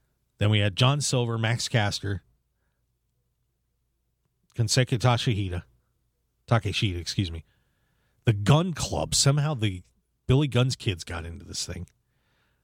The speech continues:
Dante Martin, Wheeler Yuta, Powerhouse Hobbs, Kyle O'Reilly, and Bobby Fish. And then they, they did this like a casino battle royal, and what they do on that is they bring 'em out five by five. And they have a joker,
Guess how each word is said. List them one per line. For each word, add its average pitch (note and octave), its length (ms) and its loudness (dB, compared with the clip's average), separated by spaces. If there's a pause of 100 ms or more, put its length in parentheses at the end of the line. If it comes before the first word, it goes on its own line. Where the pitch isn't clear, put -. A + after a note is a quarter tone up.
(380)
Dante D3+ 380 4
Martin, A#2+ 400 -2
Wheeler B2+ 260 0
Yuta, A2 320 -2
Powerhouse B2 520 0
Hobbs, G2 400 -4 (580)
Kyle C#3 300 2
O'Reilly, A2+ 440 -2
and G2 100 -4
Bobby F#2 280 -4
Fish. - 440 -16 (2000)
And G#2+ 180 -2
then F#2+ 340 -4 (140)
they, A2+ 240 0 (340)
they A#2 100 4
did D#3 160 4
this D3+ 180 2
like A#2+ 140 -2
a A2+ 60 0
casino B2 520 0
battle G#2 300 -2
royal, F#2+ 240 -2
and G2+ 80 -4
what G#2+ 100 -2
they G#2 100 -2
do G2+ 140 -2
on F#2+ 120 -4
that F#2+ 100 -2
is F2 100 -6
they G#2 80 -2
bring G2+ 240 -2
'em G2 100 -2
out F#2+ 140 -2
five F#2 260 -2
by E2+ 140 -6
five. E2 420 -6 (1200)
And A2 120 0
they G2+ 80 0
have G#2 120 2
a F2+ 80 -4
joker, F#2 580 0